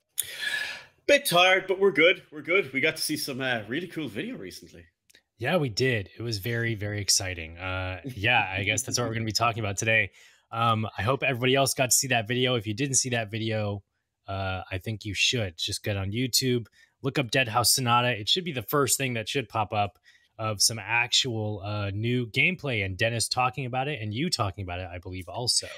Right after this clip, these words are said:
Speaker 1: Me talking about it and playing it.
Speaker 2: And playing
Speaker 1: Sit
Speaker 2: it,
Speaker 1: here
Speaker 2: yeah.
Speaker 1: and sit here and
Speaker 2: Talking about
Speaker 1: pretend
Speaker 2: it
Speaker 1: I've
Speaker 2: and
Speaker 1: never
Speaker 2: playing it.
Speaker 1: played this thing
Speaker 2: Yeah.
Speaker 1: before, ever. <laughs>
Speaker 2: Yeah. It's, it's really, it's crazy to see, you know what I mean? After, after, uh, waiting for, like, so long and having everybody else,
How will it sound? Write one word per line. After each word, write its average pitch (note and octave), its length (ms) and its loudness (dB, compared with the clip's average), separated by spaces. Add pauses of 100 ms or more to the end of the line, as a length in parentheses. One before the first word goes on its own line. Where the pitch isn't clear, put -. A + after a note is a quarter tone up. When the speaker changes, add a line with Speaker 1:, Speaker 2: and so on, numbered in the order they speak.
(480)
Speaker 1:
Me A#2+ 200 -6
talking B2 380 2
about A2 180 2
it G#2 120 0
and G#2 120 -6
playing F3 260 2
it. G2+ 140 -2 (360)
Speaker 2:
And C#3+ 240 4
playing F3 340 4
Speaker 1:
Sit - 100 2
Speaker 2:
it, E3 100 6
Speaker 1:
here D#3 160 4
Speaker 2:
yeah. C#3 120 -4
Speaker 1:
and A2+ 120 -8
sit B2+ 220 0
here B2+ 100 2
and A#2 100 -2
Speaker 2:
Talking B2 100 -2
about A#2 100 2
Speaker 1:
pretend A2 100 0
Speaker 2:
it G#2+ 140 4
Speaker 1:
I've - 0 -
Speaker 2:
and A#2+ 120 0
Speaker 1:
never F#3 300 2
Speaker 2:
playing D#3 360 2
it. - 20 -12
Speaker 1:
played C#3+ 100 -6
this C3 100 -8
thing C3 240 -8
Speaker 2:
Yeah. B2+ 80 -6
Speaker 1:
before, A2 320 -6
ever. G2+ 300 -6
<laughs> - 80 -20
Speaker 2:
Yeah. G2+ 420 0
It's, - 140 -2 (100)
it's - 280 0
really, G#3 260 2
it's D#3+ 140 0
crazy G#3+ 420 2
to E3+ 80 2
see, G2 580 2
you D3 120 -2
know D#3+ 100 2
what D#3 100 0
I D3+ 60 -2
mean? D#3+ 360 0
After, C3+ 580 2 (340)
after, B2+ 480 -2
uh, A2+ 160 0
waiting A#2 540 0
for, A#2+ 180 -4
like, G#2 240 -2
so A2+ 300 2
long G2+ 360 0
and F2 80 -6
having G#2 280 -2
everybody G2 260 -4
else, F#2+ 320 -4